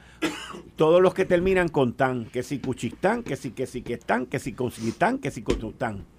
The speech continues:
Entonces tú te pones a ver las cosas y tú dices, pero ven acá, aquí me vienen y me sacan que España. Yo quiero que usted sepa que España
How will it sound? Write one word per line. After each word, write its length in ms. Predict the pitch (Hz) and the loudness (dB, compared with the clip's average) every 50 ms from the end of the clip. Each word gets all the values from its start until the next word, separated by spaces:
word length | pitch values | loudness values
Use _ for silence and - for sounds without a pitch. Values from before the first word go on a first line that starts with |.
| - - - - - - _ _ _ | -20 -20 -20 -20 -20 -20 _ _ _
Entonces 260 | _ 135 180 240 233 - | _ -4 -2 -2 -4 -4
tú 80 | 123 - | -6 -6
te 100 | 117 95 | -6 -8
pones 260 | 82 107 107 113 113 | -8 -8 -8 -6 -6
a 100 | 110 110 | -4 -4
ver 120 | 113 113 117 | -4 -4 -4
las 160 | 120 123 - | -4 -4 -6
cosas 360 | - - 190 233 226 - 202 | -6 -6 -6 -6 -4 -4 -6
y 40 | 160 | -4
tú 120 | - 131 127 | -4 -4 -4
dices, 180 | 123 117 107 - | -4 -6 -8 -10
pero 180 | 107 101 98 | -10 -10 -8
ven 120 | 104 120 131 | -6 -6 -6
acá, 280 | 127 - - 87 - - _ - - - - - | -6 -8 -10 -14 -18 -18 _ -20 -20 -20 -14 -8
aquí 300 | - 117 - - 147 160 | -6 -6 -4 -2 0 2
me 120 | 180 180 | 4 6
vienen 280 | 180 185 190 190 190 190 | 6 6 6 4 4 4
y 80 | 190 185 | 2 2
me 100 | 185 170 | 2 0
sacan 340 | - 202 190 - 190 175 | 0 -2 -2 -2 -2 -4
que 100 | - 147 | -2 -4
España. 520 | 123 - - 143 139 135 120 107 87 - - - 123 | -6 -4 -2 -2 0 0 -2 -4 -6 -8 -12 -8 -2
Yo 140 | 120 147 147 | -2 0 2
quiero 220 | 165 233 254 247 | 4 4 4 4
que 60 | 226 208 | 4 0
usted 200 | - - 208 - | -2 -2 -4 0
sepa 440 | - 190 170 156 - - - - - - _ _ _ _ _ _ _ _ _ _ _ _ _ _ _ _ _ _ - _ _ - - - - - - - _ - | 2 2 2 2 0 -6 -12 -14 -16 -20 _ _ _ _ _ _ _ _ _ _ _ _ _ _ _ _ _ _ -20 _ _ -20 -20 -20 -18 -18 -20 -20 _ -8
que 220 | - 139 135 123 - - | -2 -2 -2 0 0 -2
España 760 | 131 127 - - - 202 214 214 175 123 110 98 95 - - | -4 -4 -6 -6 -2 2 2 4 4 2 0 -2 -6 -10 -14